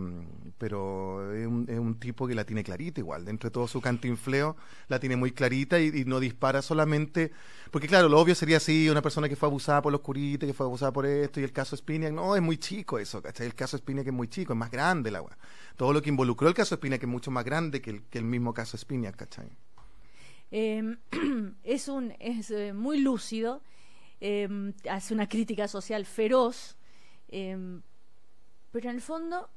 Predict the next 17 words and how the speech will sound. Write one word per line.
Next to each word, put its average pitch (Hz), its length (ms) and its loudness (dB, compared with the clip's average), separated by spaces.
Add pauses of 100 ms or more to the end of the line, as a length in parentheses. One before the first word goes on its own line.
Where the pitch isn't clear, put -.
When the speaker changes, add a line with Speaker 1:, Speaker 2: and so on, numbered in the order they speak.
(160)
Speaker 2:
es 254 140 -8
un 277 160 -4
tipo 277 360 -6
que 240 100 -8
finalmente 240 480 -6
tú 247 80 -8
dices, 240 180 -6
aquí 247 140 -8
lo 262 80 -8
que 254 100 -8
faltó 220 420 -6 (140)
y 202 80 -10
lo 190 100 -6
que 185 120 -10
falta 226 400 -8
es 208 140 -10
amor. 214 320 -2